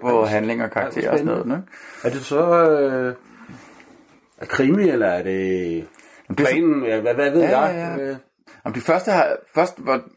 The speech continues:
Speaker 1: et eller andet mærkeligt vildt eventyr, som jeg først, da jeg var færdig med at skrive den, kunne se, gud, det handlede om mit forhold til min mor, men det var sådan et eventyr med,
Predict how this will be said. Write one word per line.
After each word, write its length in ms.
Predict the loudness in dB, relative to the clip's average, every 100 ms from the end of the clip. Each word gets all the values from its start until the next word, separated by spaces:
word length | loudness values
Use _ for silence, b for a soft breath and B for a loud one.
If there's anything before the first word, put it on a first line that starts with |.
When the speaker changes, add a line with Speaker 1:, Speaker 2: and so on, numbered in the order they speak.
| _
Speaker 1:
et 60 | -4 -2 0
eller 160 | 2
andet 120 | 2
mærkeligt 340 | 2 0 -2 -4
vildt 160 | -2 0
eventyr, 360 | 0 0 -4
som 160 | -2 -2
jeg 80 | 0
først, 180 | -2
da 60 | 0
jeg 60 | -2
var 60 |
færdig 280 | 2 0 0
med 60 | -4
at 60 |
skrive 240 | 2 2 2
den, 80 | -2
kunne 120 | -4
se, 200 | -4 -2
gud, 100 | 0
det 120 | 2
handlede 240 | 2 4 2
om 160 | 0 b b b b _
mit 120 | -4
forhold 260 | 0 2 0
til 160 | -2
min 160 | -2 2
mor, 240 | 2 2 -2
men 100 | -2
det 80 | 0
var 60 |
sådan 140 | 0 -4
et 140 | -6 _ _ _ -6 2
eventyr 420 | 2 2 0 2
med, 200 | 0